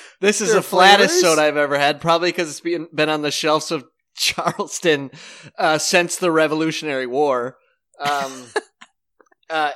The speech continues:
Speaker 1: there's no heat to it whatsoever, but not that we've, uh, not that we know the British to have the most, um,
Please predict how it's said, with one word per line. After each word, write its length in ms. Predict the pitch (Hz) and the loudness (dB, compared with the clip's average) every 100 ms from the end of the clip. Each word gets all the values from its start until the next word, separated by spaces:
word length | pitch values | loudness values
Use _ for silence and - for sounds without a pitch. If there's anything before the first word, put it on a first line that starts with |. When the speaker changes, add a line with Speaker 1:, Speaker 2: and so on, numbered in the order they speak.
| 156 | -2
Speaker 1:
there's 300 | 165 156 127 | 0 0 2
no 240 | 165 185 | 4 4
heat 320 | 156 165 160 | 4 -2 -4
to 160 | - 143 | -4 -2
it 120 | 131 - | -4 -8
whatsoever, 800 | 131 143 160 - 139 135 147 | -2 0 0 0 0 2 0
but 200 | 143 139 | 0 -2
not 220 | 147 151 165 | -2 0 0
that 160 | 151 | 0
we've, 240 | 147 143 127 | 0 -4 -2
uh, 300 | 127 120 110 _ _ _ | -2 -2 -8 _ _ _
not 240 | 151 160 | -2 0
that 160 | 175 147 | 0 0
we 100 | 151 | -2
know 200 | 151 147 | 0 -2
the 120 | 139 | -2
British 400 | 120 147 147 139 | -2 -2 -2 -4
to 100 | - | -8
have 260 | 131 131 117 | -6 -6 -6
the 100 | 131 | -8
most, 480 | 127 127 123 - - | -6 -8 -8 -10 -8
um, 340 | 123 113 110 | -8 -10 -16